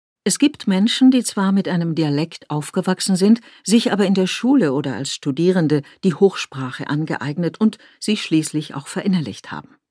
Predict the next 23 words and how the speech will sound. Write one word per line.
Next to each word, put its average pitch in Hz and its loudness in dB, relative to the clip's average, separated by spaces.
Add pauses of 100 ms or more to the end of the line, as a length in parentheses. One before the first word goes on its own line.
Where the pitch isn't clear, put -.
(920)
Ich - -2
kann 240 6
dieses 214 0
offizielle 151 -2
Deutsch 143 -4
durchaus 139 -2
sprechen. - -16 (800)
Wer 226 4
aber 220 0
genau 226 4
hinhört, 254 4
fragt - -6
mich 247 -2
dann 254 -2
schon 247 4
mal, 196 4 (420)
ob 180 -2
ich - -4
aus 151 -2
Bayern 139 -2
komme. 110 -10 (960)
Diese 147 -2
Frage, 151 2